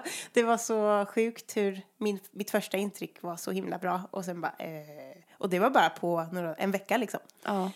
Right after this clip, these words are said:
Speaker 1: Sen har jag ju varit med om att jag träffat någon och sen, som sagt, tre månader senare bara,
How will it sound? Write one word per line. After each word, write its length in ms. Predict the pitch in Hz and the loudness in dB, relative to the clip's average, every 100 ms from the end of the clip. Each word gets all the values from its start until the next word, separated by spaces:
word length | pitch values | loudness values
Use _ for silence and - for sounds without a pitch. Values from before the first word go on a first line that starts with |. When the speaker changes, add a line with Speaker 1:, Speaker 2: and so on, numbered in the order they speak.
| - | -2
Speaker 1:
Sen 200 | - 220 | 2 6
har 80 | 254 | 8
jag 160 | 262 | 8
ju 80 | 254 | 6
varit 300 | 240 233 - | 4 0 -2
med 200 | 202 190 | 0 2
om 160 | 180 180 | 2 -2
att 160 | 175 | -4
jag 80 | 185 | -8
träffat 340 | - 190 180 - | -4 -4 -4 -4
någon 320 | 185 180 180 | -2 0 -2
och 100 | 190 | -4
sen, 360 | - 180 180 175 | -4 -4 -4 -6
som 160 | - 190 | -4 -4
sagt, 180 | 175 | -6
tre 160 | - 202 | -2 0
månader 280 | 196 180 175 | 2 0 -2
senare 440 | - 180 175 202 | -2 -2 0 0
bara, 340 | 190 175 175 | 4 6 6